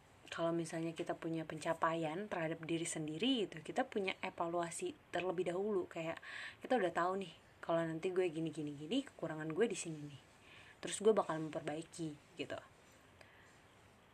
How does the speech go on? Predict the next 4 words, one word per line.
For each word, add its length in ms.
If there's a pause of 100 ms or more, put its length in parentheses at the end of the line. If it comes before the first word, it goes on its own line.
(100)
Kayak 240 (880)
sedang 480
banyak 480
banget 240